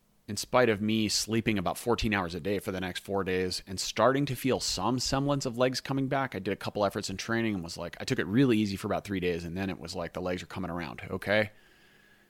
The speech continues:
And then there's glimmer of hope. Like, the whole time I'm going, "Man, I'm j-, this is not good. I'm probably gonna get my ass handed to me in this points race." But about two days before the race, I did some efforts and was like, "Okay,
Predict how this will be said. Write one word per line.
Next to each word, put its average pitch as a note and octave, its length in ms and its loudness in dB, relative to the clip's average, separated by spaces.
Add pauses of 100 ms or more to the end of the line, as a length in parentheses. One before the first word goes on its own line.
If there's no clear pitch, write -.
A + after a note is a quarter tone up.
(340)
And A2 100 0
then C3 80 4
there's C3+ 140 2
glimmer A#2+ 260 2
of G2 80 -2
hope. G2+ 240 2 (160)
Like, G2+ 100 2
the G2+ 80 -6
whole B2 140 -2
time A2 180 0
I'm G2 100 0
going, F2+ 200 -2
"Man, F#2 180 -2
I'm F#2 240 -4
j-, - 220 -12
this G#2 260 -4
is F2 80 -8
not F2+ 300 -2
good. F#2+ 200 2
I'm F2+ 140 -2
probably G2 280 -2
gonna F2 120 -4
get E2 140 -6
my C2+ 200 -8
ass E2 280 -6
handed F2+ 400 -6
to F2 80 -8
me F2 100 -6
in E2 80 -8
this D#2 140 -8
points E2 260 -10
race." - 300 -8 (560)
But A2+ 80 0
about C3+ 260 2 (720)
two - 180 0
days E3 200 6
before A#2 320 4
the G#2 100 6
race, G#2 340 4
I G#2+ 60 -2
did G2 160 -2
some G2 140 -2
efforts F2+ 320 -4
and F2 80 -16
was F2+ 120 -14
like, E2 200 -6
"Okay, F#2+ 400 2